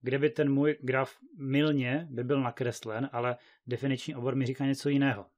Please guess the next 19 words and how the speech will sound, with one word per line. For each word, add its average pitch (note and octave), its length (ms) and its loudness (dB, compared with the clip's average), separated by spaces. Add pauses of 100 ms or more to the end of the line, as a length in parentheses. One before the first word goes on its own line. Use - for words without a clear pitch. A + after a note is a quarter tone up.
Já A2+ 100 -10
musím A#2+ 220 -6
to C3 80 -6
začínat B2+ 480 -4 (720)
na C3 120 -4 (120)
xech - 300 -8
od A#2 60 -10
dvojky C3+ 640 0 (300)
dál A#2 420 0 (260)
doprava. A2 580 -4 (840)
Když D3 180 -4
kreslíme F3 400 0
grafy D#3 340 2
logaritmů, D3 640 2 (320)
tak - 240 -6 (320)
není F3 280 2
úplně F3+ 360 -2
od D3 160 0
věci D3+ 640 -2